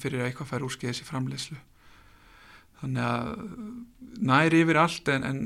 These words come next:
en það svona að, að jafnaði virðist, virðist þetta loða meira við eldri, svona reyndari lyf.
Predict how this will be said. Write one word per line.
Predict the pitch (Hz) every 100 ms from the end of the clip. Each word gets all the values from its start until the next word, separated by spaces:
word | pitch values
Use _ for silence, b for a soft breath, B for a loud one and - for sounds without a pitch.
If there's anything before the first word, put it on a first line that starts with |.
| - -
en | 127
það | 131 135 139
svona | 135
að, | 127 127 127 -
að | 131
jafnaði | 135 143 - 151 139 135
virðist, | 147 143 135 - 143
virðist | 143 180 196 170 151
þetta | 135 135
loða | 131 139 143 127
meira | 127 131 120
við | 131 120
eldri, | - 127 131 131 - 120 113 147 - _ -
svona | 123 123
reyndari | 127 123 - 113 - 117
lyf. | - -